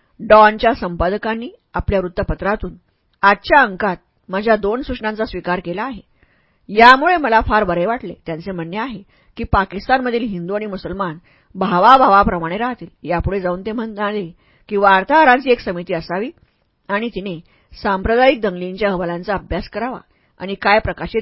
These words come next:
करावे ते ठरवावे. त्यांनी सुचवले की तुम्ही स्वतःसुद्धा वृत्तपत्रकार आहात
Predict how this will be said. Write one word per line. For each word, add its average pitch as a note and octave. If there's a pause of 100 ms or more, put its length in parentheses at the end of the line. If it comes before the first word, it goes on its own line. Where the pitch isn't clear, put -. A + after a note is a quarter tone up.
करावे E3+
ते A#3
ठरवावे. C4+ (460)
त्यांनी F#3
सुचवले F#3+ (380)
की C4+
तुम्ही C#4+
स्वतःसुद्धा A3 (220)
वृत्तपत्रकार B3
आहात C4+